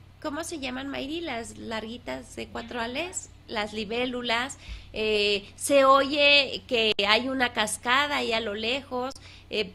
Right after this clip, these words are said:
veo muchísimas flores y entonces ahí me puedo sentir en paz. Ese es mi mundo, ese es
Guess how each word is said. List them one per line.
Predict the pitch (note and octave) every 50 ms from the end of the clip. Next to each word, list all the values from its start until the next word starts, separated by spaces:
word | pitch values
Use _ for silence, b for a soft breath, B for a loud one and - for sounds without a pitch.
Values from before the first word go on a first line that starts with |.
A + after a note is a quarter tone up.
| -
veo | - C4 C4 C4+ C4 C4 B3+
muchísimas | B3+ B3 B3+ B3 - - D4+ D4 - F4 E4+ E4+ C#4 A#3 - -
flores | - B3+ B3+ A#3+ A#3 A#3 A3+ A#3 A#3 B3+ D#4 E4+ - - B B B B B B -
y | B3
entonces | B3+ B3+ - E4+ E4+ D4+ - F4 F4 - E4
ahí | C#4+ D4 D4+ D#4 D#4+ D#4+ E4
me | E4 D#4+ D#4
puedo | - D4 D#4 D#4
sentir | D4+ - C4+ B3+ B3+ - C#4 C#4 C#4+
en | C#4 B3+ A#3
paz. | A3 - A#3 A#3 A3+ A3+ A3+ -
Ese | C#4 C4 - D#4+
es | E4 D#4 -
mi | D4+ D4 D4+ D#4 D#4+ E4
mundo, | D4+ C4 B3 B3+ B3+ B3+ B3+ A#3+ A3 G3+ G3 G3+
ese | A3 B3+ - D4+ D#4
es | D#4+